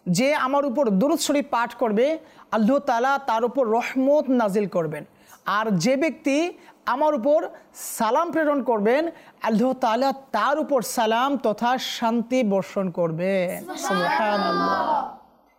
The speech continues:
মাদানী চ্যানেলের দর্শকবৃন্দ, আমরা শুনতে পেলাম দুরূদ শরীফ পাঠ করার এবং আল্লাহ রসুল সাল্লাল্লাহু আলাইহি সাল্লামকে সালাম দেওয়ারও কি ফজিলত ও বারাকাত রয়েছে।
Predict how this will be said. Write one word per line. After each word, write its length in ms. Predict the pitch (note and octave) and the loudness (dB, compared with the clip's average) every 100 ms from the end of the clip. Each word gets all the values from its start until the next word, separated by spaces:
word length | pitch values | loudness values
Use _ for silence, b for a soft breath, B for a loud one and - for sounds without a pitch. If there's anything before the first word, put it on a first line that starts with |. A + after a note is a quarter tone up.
| _ - | _ -4
মাদানী 260 | A3+ D#4 | 0 0
চ্যানেলের 260 | D4 D4 C4+ | 0 0 0
দর্শকবৃন্দ, 600 | A#3 - G#3+ F#3+ E3+ D#3 - B | 0 0 0 0 -2 -4 -8 B
আমরা 140 | - A3 | -4 -2
শুনতে 360 | C4 C#4+ C#4 | 0 2 2
পেলাম 360 | G#3 F#3 D3+ D#3 - B - | 0 0 -2 -8 -18 B -2
দুরূদ 260 | F3+ B3 D4 | 2 2 2
শরীফ 260 | - C#4 C4 | 2 0 0
পাঠ 240 | G#3 G#3 | -4 -4
করার 380 | - G#3+ G#3 F3 - | -2 0 2 0 0
এবং 240 | F#3+ G#3+ | -2 0
আল্লাহ 200 | G#3 A#3 | 0 0
রসুল 220 | A3+ C4+ | 0 0
সাল্লাল্লাহু 420 | C4 B3+ A3+ A3 A3 | 0 0 2 0 0
আলাইহি 180 | A#3 | -2
সাল্লামকে 320 | A3+ A#3+ A#3 A3 | -2 -4 -2 -4
সালাম 460 | - C4+ C#4 C#4+ | -2 0 2 2
দেওয়ারও 420 | C4+ B3+ B3 E4 - B B - | 2 4 2 2 -4 B B -4
কি 100 | B3+ | -4
ফজিলত 460 | - A#3+ C4+ C4+ | 0 0 2 2
ও 40 | A3+ | 0
বারাকাত 500 | G#3 G#3+ A3 G#3 G#3 | 0 0 0 0 0
রয়েছে। 360 | F#3 D#3+ - | -2 -2 -6